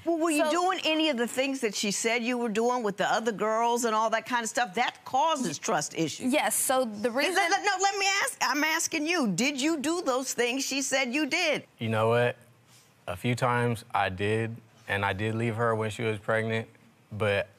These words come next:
Speaker 3: I just didn't know how much I had coming my way. You know, it was my first baby, my first baby boy, and, you know, I was seventeen. So
Speaker 2: Mi-, mind you this, I had my first son. I went through postpartum depression.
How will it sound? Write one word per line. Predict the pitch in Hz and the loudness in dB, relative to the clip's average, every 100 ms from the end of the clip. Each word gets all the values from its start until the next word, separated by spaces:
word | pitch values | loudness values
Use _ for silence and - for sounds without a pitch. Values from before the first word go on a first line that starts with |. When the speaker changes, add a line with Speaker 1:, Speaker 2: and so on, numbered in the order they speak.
| - | -2
Speaker 3:
I | 110 | -2
just | 107 104 | -2 -2
didn't | 107 104 | -2 0
know | 101 | 0
how | 104 | 0
much | 104 95 | -2 -2
I | 101 | 0
had | 95 92 | 0 0
coming | - 92 90 | -4 -6 -4
my | 90 87 | -4 -4
way. | 92 87 - _ _ _ _ - - | -4 -6 -14 _ _ _ _ -18 -10
You | 101 | -4
know, | 95 95 | -2 -2
it | |
was | 92 | -2
my | 92 90 | -6 -6
first | - 113 113 | 0 0 2
baby, | 117 110 107 110 - - _ _ - | 2 2 0 -6 -10 -20 _ _ -14
my | - | -8
first | 95 107 107 | -2 -2 2
baby | 117 113 | 0 0
boy, | 107 107 104 101 - - - - - | 0 2 0 -4 -14 -20 -20 -20 -8
and, | 98 101 | -4 -2
you | |
know, | 98 | -2
I | 90 90 | 0 -2
was | 92 | -2
seventeen. | 110 101 98 98 87 90 - - _ - - | -2 -2 -4 -8 -10 -12 -20 -20 _ -20 -10
So | - 101 247 180 - - _ - | 0 2 2 -2 -8 -20 _ -6
Speaker 2:
Mi-, | 233 | 0
mind | 247 277 277 | 0 0 0
you | 302 | 0
this, | 214 196 - - - | 0 0 -4 -4 -2
I | 214 | 0
had | 220 240 | 0 0
my | 254 | -2
first | - 262 - | -2 -2 0
son. | 180 180 196 - - - - - _ _ _ _ - | -2 -2 -6 -12 -20 -20 -20 -20 _ _ _ _ -2
I | 240 | 0
went | 240 247 - - | 2 0 -2 -2
through | 269 | -2
postpartum | 240 240 226 233 233 277 | 0 -2 0 0 2 0
depression. | 277 196 202 196 196 | 0 -2 0 -4 -4